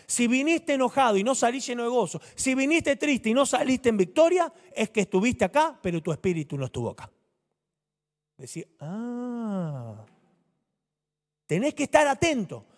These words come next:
porque Dios te habla minuto a minuto, segundo a segundo, en todas las reuniones, en todos los equipos,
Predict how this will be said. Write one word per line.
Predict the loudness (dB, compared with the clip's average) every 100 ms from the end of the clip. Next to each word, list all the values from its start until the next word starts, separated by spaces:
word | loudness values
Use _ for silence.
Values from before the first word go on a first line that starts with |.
| _
porque | 4 4 2 -2
Dios | 2 0 0
te | 0 4
habla | 4 4 0
minuto | 0 -2 -2 2 2
a |
minuto, | 2 0 0 0 -4
segundo | -2 2 6 6 6 2
a | 0
segundo, | -2 -4 -6 -6 -10 -16
en | 0 0 0 6
todas | 8 8 6
las | 4
reuniones, | -2 -2 -2 -4 -2
en | -2 0
todos | 2 2 2
los | -2
equipos, | -6 -6 -8